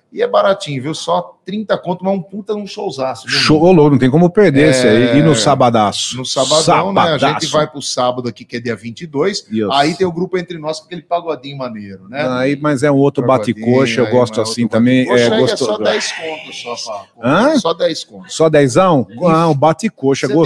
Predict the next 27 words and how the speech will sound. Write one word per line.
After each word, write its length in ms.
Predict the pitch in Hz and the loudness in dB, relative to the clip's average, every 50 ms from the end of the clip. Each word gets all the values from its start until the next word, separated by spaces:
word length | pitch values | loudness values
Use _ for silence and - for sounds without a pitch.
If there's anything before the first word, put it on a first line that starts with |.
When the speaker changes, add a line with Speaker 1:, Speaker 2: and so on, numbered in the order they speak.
| - 226 | 2 0
Speaker 1:
as 60 | - | 0
Speaker 2:
gostoso. 220 | 123 120 - - 202 | 2 2 2 0 -2
Speaker 1:
informações 600 | - 175 165 160 147 143 139 - 156 151 143 127 | -6 -6 -6 -4 -6 -6 -6 -8 -10 -10 -10 -10
do 100 | 135 120 | -10 -10
Zap 340 | 117 139 135 131 - - 147 | -4 -2 -2 -2 -2 -4 -4
aí? 240 | 185 202 175 123 123 | -4 -4 -4 -4 -6
É 60 | 151 180 | -8 -4
isso 60 | - | 0
Speaker 2:
Quem 120 | 143 165 170 | 0 0 0
Speaker 1:
aí 40 | - | 2
Speaker 2:
quiser 180 | 170 175 - 175 180 | 2 0 2 4 2
Speaker 1:
mesmo, 120 | 170 165 | 2 2
Speaker 2:
ma-, 80 | 170 170 | 2 0
Speaker 1:
passa 140 | 165 165 156 147 | 0 0 -2 -2
aí. 60 | 151 | 0
Speaker 2:
maiores 440 | 156 151 143 151 165 156 143 120 143 | 0 2 2 2 4 2 2 2 0
informações, 680 | 156 143 - - 156 151 151 147 123 - - 151 147 143 | 0 0 2 2 2 4 4 2 -2 -2 -4 -2 -2 -2
então 220 | 139 - 156 147 | -2 -2 -2 -2
reserva 680 | 131 139 160 165 147 123 - - 147 165 190 185 185 175 | 0 0 0 0 0 -2 0 -2 0 0 2 2 0 -4
a 40 | |
sua 280 | - - - 165 143 127 | -4 -4 -2 0 0 0
mesa, 280 | 120 127 147 156 151 156 | 2 0 0 0 -2 -4
porque 260 | - _ - 151 143 | -8 _ -6 -6 -6
vai 300 | 120 - - 139 151 185 | -6 -6 -4 -2 -2 -2
bombar 600 | 190 180 196 202 180 143 120 135 139 151 156 147 123 | -2 -2 0 0 0 0 0 2 2 2 2 0 -2
lá 140 | 120 123 131 | -4 -6 -6
no 40 | 135 | -6